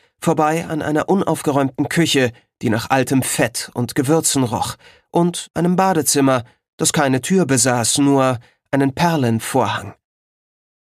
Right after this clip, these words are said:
„Eine anonyme Videomail. Das war es, was Sie wollen, nicht wahr?“, vergewisserte sich der Mann, während er an einem Schlüsselbund, den er aus einer Tasche seiner unförmigen Hose gezogen hatte, eine ganz bestimmte Codekarte suchte.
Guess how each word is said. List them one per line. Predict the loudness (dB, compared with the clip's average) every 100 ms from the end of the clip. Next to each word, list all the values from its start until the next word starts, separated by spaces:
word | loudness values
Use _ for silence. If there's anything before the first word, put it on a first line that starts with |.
| _ _
„Eine | 0 2 2 2
anonyme | 2 2 2 4 2 2
Videomail. | 0 0 2 2 4 2 2 -2 -8 -12 -20 _
Das | 0 2 2
war | 2 2
es, | 2 0
was | 0 0
Sie | 0
wollen, | 0 2 2 0
nicht | -2 0
wahr?“, | 0 0 -4 _ _ _ _ _
vergewisserte | -2 0 0 0 0 0 -2
sich | -2 0
der | 0 2
Mann, | 2 0 -2 -14 -6
während | -2 0 0 0
er | 0 0
an | -2
einem | -2 0 0
Schlüsselbund, | 0 0 2 2 2 2 2 0 -4 -10 _
den | -6 -4
er | -4 -6 -6
aus | -6 -2
einer | -2 0
Tasche | 0 0 0 0
seiner | 0 0 0 2
unförmigen | 0 0 0 2 2 2
Hose | 0 0 0
gezogen | 0 2 2 2
hatte, | 0 0 -2 -2 -18 -20 -8
eine | -2 0
ganz | 2 0 -2 -2
bestimmte | -4 -4 -2 -2 -4
Codekarte | -4 0 0 -2 -6 -4 -4 -2 0
suchte. | 0 -2 -4